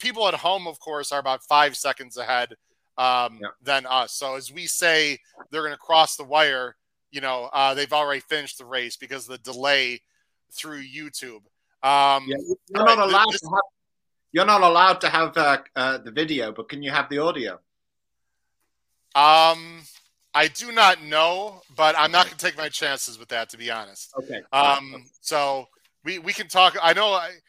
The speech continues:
Speaker 1: my assumption is almost everyone is watching at home through
Speaker 2: Yeah.
Speaker 1: their channels and then listening, uh, to us. So I'd recommend people, of course, do that. Looks like half the field,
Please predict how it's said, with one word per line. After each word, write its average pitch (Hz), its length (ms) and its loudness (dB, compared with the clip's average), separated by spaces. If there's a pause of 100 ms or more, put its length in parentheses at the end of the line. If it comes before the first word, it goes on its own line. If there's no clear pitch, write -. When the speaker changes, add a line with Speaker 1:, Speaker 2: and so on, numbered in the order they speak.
(180)
Speaker 1:
my 185 160 8
assumption 196 580 0
is 156 180 -6
almost 160 320 -4
everyone 160 320 -4
is 131 140 -14
watching 139 400 -4
at 127 80 -12
home 131 440 -10 (400)
through - 200 -12
Speaker 2:
Yeah. 92 60 -14
Speaker 1:
their 139 420 -4
channels 139 540 -4
and 127 100 -16
then 127 160 -10
listening, 131 520 -12 (400)
uh, 135 140 4 (120)
to 139 160 -8
us. 135 220 0
So 139 120 -8
I'd 131 140 -2
recommend 139 440 -6
people, 127 400 -14 (400)
of 131 140 -8
course, 143 340 -8
do 143 200 -14
that. 139 240 2
Looks 180 160 -6
like 208 180 -6
half 160 380 0
the 160 100 -18
field, 156 580 -8